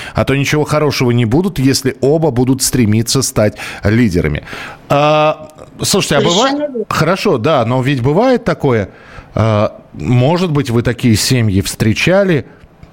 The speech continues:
Speaker 1: и он подчиняется, и она подчиняется. Ну, д-, д-, два таких вот, я даже не знаю, как сказать, два сапога пара, у школе про сапоги пошло. <laughs> Вот такие вот.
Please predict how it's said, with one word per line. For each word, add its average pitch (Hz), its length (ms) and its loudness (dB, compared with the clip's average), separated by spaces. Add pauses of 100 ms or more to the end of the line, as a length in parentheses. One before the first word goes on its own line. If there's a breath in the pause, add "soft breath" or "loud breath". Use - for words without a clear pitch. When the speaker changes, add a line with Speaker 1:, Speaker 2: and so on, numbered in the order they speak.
(280)
Speaker 1:
и 185 200 0
он 254 280 2
подчиняется, 147 720 0
и 156 160 0
она 160 300 0
подчиняется. 98 840 0 (460 loud breath)
Ну, 208 100 0
д-, 190 140 0
д-, 170 200 0
два 180 260 2
таких 190 380 -4
вот, 165 260 -4 (760 loud breath)
я 156 80 2
даже 143 200 0
не 165 80 2
знаю, 143 200 0
как 139 140 0
сказать, 120 500 -2
два 180 200 2
сапога 143 340 -2
пара, 107 360 0
у 120 120 2
школе 120 280 0
про 127 140 0
сапоги 131 360 -2
пошло. 151 420 0 (420 loud breath)
<laughs> - 400 -6
Вот 214 260 2
такие 113 380 0
вот. 82 180 -2